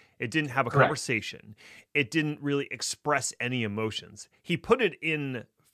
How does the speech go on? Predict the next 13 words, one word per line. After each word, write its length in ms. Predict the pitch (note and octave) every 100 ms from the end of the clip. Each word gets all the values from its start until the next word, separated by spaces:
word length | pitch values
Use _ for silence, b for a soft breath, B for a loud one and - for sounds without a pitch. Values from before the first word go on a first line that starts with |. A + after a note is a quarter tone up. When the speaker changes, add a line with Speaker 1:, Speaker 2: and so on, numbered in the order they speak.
| _
Speaker 1:
framing 600 | G3 A3+ B2+ - A2 B2+ _ _ _ _ _
and 200 | C3 D3
in 80 | D3
a 40 | B2+
way 220 | B2+ C#3+
that 180 | B2 A2
implied 600 | G#2 - - C3+ A#3 G#3+
an 100 | F#2+
emotion, 600 | F2 F2+ F2 - F#2 F#2 - _ _ C3
but 160 | E3+
it 280 | G#3+ - -
did 360 | G3+ F#3+ C#3+ - -
nothing 460 | F3+ G#3 G#3 E3+